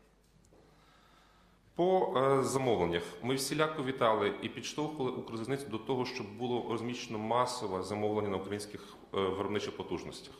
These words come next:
Як ви пригадуєте, наприкінці п'ятнадцятого року ми оголосили, що шістнадцятий ро-, рік Укрзалізниця повинна стати локомотивом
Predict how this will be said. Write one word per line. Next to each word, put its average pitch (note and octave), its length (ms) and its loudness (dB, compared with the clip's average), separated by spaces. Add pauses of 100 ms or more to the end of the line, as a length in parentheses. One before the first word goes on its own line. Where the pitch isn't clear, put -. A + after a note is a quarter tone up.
(120)
Як A#2+ 160 0
ви C3+ 60 2
пригадуєте, C3+ 800 2 (360)
наприкінці B2 580 -4
п'ятнадцятого C3 680 0
року - 400 0
ми A2+ 120 -2
оголосили, A#2+ 520 0
що - 160 -6
шістнадцятий B2 640 0
ро-, F2 220 -2
рік F#2+ 220 -6 (420)
Укрзалізниця A#2 760 -2
повинна A#2 200 -2
стати B2 200 -4
локомотивом B2 760 0